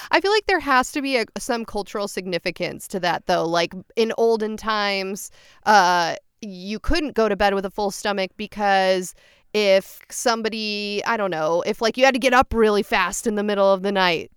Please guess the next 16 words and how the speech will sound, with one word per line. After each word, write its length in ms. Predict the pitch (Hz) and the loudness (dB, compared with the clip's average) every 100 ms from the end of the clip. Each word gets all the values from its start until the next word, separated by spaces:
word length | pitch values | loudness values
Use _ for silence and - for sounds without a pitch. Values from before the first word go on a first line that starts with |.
| - | -4
like, 300 | 196 170 - | -2 -2 -6
you 80 | 185 | -2
couldn't 400 | 240 185 156 - | 0 0 -4 -6
'cause 200 | 214 196 | -8 -4
you 100 | 180 | -6
were 100 | 175 | -6
too 180 | 208 | -8
full. 240 | 180 175 156 | -4 -4 -2
I 140 | 208 | -2
feel 100 | 226 | 0
like 120 | 277 | 0
that 140 | 226 240 | 2 2
one 120 | 254 | 2
has 180 | 226 208 | -2 -4
cultural 420 | 196 180 - 156 | -6 -6 -6 -8
significance. 760 | 156 151 151 175 151 - - | -8 -14 -12 -10 -10 -12 -18